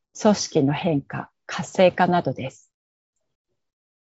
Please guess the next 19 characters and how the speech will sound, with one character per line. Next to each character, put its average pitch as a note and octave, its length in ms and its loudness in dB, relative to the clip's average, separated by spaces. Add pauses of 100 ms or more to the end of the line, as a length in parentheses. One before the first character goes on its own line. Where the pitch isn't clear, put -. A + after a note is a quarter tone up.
(120)
あ F#3+ 100 2
な G3+ 140 2
た A#3+ 100 6
の F#3+ 140 4
会 F#3 240 4
社 F#3 160 0
で F#3 100 2
も D#3 260 0
障 F3 280 2
害 G3+ 120 2
者 G#3 160 -2
雇 B3 140 2
用 C4 160 8
に F#3+ 80 -2
取 F#3+ 220 0
り - 40 -18
組 G3 180 -2
ん - 20 -4
で、 D3 260 -6